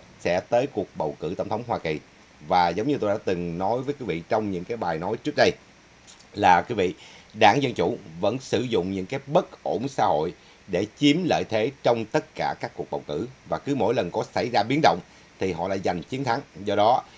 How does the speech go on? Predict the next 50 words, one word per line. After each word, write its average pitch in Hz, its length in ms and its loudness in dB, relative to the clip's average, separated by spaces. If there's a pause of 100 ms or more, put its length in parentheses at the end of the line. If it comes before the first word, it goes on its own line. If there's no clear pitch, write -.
(160)
thì 92 140 -2
họ 90 220 0
dùng 98 340 0
đủ 101 160 2
mọi 110 240 0
cách 139 200 2 (240)
để 87 140 0
mà 95 180 -2 (200)
kích 214 180 8 (220)
động 90 340 0
xã - 220 0
hội, 78 240 -2 (340)
gây 117 180 2
ra 113 160 2
tình 87 200 -6
trạng 78 320 -8
bất 156 220 -2
ổn 85 220 0 (200)
để 87 140 -2 (100)
chiếm 160 240 4
lợi 90 220 2
về 85 160 -6
mặt 78 180 -8
bầu 73 160 -6
cử. 78 180 -6 (480)
Và 85 160 2
nó 98 220 2
đã 131 80 0
từng 95 240 -4
xảy 92 180 -2
ra 107 180 0
năm 98 240 -4
hai 101 120 -2
nghìn 85 180 -4
không 80 160 -10
trăm 82 200 -6
hai 87 100 -4
mươi. 82 200 -4 (480)
Và 90 180 6
điều 101 140 2
này 98 180 4 (180)
cũng 104 200 -6
đã 104 120 2
dẫn 104 260 -2
tới 113 320 0
tình 90 160 -4
trạng 87 220 0 (160)
mà 82 200 -4
quý 127 140 -8
vị, 90 200 -2